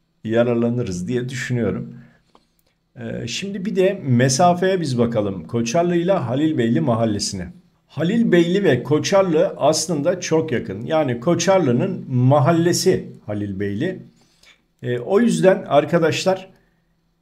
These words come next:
böyle işte hastanesine, postanesine hani ulaşabileceğiniz bir, e, yer burası. Görmüş olduğunuz gibi içinde her şey var.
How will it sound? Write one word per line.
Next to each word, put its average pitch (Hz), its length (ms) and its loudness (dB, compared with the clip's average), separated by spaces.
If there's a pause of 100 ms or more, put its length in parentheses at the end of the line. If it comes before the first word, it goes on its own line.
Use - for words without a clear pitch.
(200)
böyle 175 560 4
işte 175 260 -2
hastanesine, 175 880 0
postanesine 170 760 -2
hani 156 340 -2 (260)
ulaşabileceğiniz 160 1200 0
bir, 185 260 -4 (460)
e, 117 120 -4 (180)
yer 135 500 4
burası. 120 460 -2
Görmüş 151 500 -2
olduğunuz 120 440 -2
gibi 117 200 -8
içinde 143 400 -4
her 160 200 0
şey 139 300 -2
var. 180 220 0